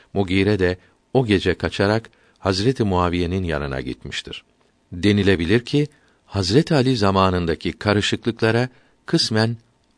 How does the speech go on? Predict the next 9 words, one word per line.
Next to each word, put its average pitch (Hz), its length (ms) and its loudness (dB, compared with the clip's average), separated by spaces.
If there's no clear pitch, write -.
acelesi 98 520 2
sebep 73 360 -2
olmuştur. 65 560 -10
Hazreti 101 480 2
Ali'de 87 340 0
sekr 101 540 -4
ve 87 80 2
acele 87 420 2
çoktu. - 500 -6